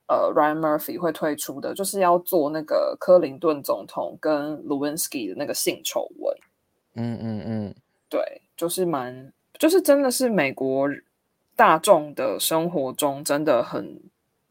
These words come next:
Speaker 1: 知道的一些知名的事情，
Speaker 2: 嗯。
Speaker 1: 这样子，对。
Speaker 2: 就他很会暗讽一些时事的东西，
Speaker 1: 对，
Speaker 2: 对不对？
Speaker 1: 对，对，对。
Speaker 2: 嗯。
Speaker 1: 然后再来就是
Speaker 2: 但我知道像是美国恐怖故事，它后来有衍生出另外一个剧在，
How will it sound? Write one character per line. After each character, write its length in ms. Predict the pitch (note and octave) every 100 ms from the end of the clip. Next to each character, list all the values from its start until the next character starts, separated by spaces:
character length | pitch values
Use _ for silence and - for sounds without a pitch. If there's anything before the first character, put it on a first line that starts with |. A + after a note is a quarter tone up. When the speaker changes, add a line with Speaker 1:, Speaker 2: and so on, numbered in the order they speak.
| _
Speaker 1:
知 220 | - D#3
道 260 | D3+ E3+ C3
的 240 | G2+ F2
一 40 | D#3+
些 160 | D#3+
知 240 | D3+ - D#3
名 200 | D3+ C#2
的 120 | A#2
事 280 | B2+ A#2+ A2
情， 220 | G#2+ -
Speaker 2:
嗯。 80 | _
Speaker 1:
这 100 | -
样 100 | - -
子， 160 | - -
对。 120 | - - - _ _
Speaker 2:
就 100 | -
他 120 | F#3 G3
很 120 | A#2
会 400 | D3 C3+ B2 - -
暗 220 | A2+ A2+
讽 180 | A#2+ A2
一 40 |
些 160 | G#2+ G#2
时 260 | - F2+
事 200 | F2+ -
的 360 | F2+ D#2+ - C3 _ _
东 220 | E2+ E2+
西， 420 | E2+ - - - A2+ _ _ _ _ -
Speaker 1:
对， 240 | F3 E2 -
Speaker 2:
对 160 | - -
不 60 |
对？ 80 | -
Speaker 1:
对， 240 | - - _ _ _ _ _
对， 160 | - G#2
对。 80 | F#2
Speaker 2:
嗯。 160 | A#2 A#2 _ _ _ _ _
Speaker 1:
然 140 | - G#3+
后 60 |
再 100 | B3
来 60 | D4+
就 20 |
是 60 | F3+
Speaker 2:
但 60 |
我 20 |
知 60 | D#3
道 80 | F3
像 200 | F3+ F3
是 460 | - E3 C#3 B2 B2 _ -
美 140 | A2
国 200 | G#2 A#2+
恐 200 | A#2+ G#2
怖 80 | B2+
故 160 | C3+
事， 120 | B2+ B2
它 160 | A#2+
后 120 | C#3
来 60 | B2
有 80 | G2
衍 260 | G2+ E2
生 160 | G2 G#2+
出 200 | G#2+ G#2
另 120 | G#2
外 140 | G2+ F#2+
一 60 |
个 120 | F2+ E2+
剧 200 | - F#2+
在， 340 | G#2 F#2+ D#2+